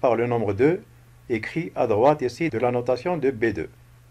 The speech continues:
Signalons au passage que dans le cas du groupe C deux, où le mode C entraîne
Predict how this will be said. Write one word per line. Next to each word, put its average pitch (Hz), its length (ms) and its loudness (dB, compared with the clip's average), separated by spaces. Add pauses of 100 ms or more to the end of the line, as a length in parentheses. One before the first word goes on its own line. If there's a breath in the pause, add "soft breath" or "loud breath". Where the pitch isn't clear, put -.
(640)
Signalons 175 800 2
au 151 100 2
passage 147 720 0
que 151 120 -2
dans 151 200 6
le 147 180 2
cas 139 200 2
du 120 120 -2
groupe 120 360 0
C 123 200 2
deux, 156 380 0 (320)
où 156 260 4 (120)
le 139 180 4
mode 143 280 4
C 131 460 2 (300)
entraîne 143 720 0